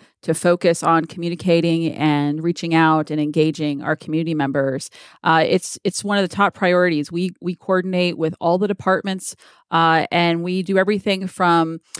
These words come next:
uh, making sure that our board meetings are on the air live to the local, the print materials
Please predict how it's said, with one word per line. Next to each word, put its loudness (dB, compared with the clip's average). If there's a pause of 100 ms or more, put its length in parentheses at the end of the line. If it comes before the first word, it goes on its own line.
(160)
uh, 4
making -2
sure -2
that -2
our 2
board -2
meetings -6
are -4
on 2
the -2
air 2
live 2 (300)
to 0
the 2
local, 2
the 0
print -2
materials 0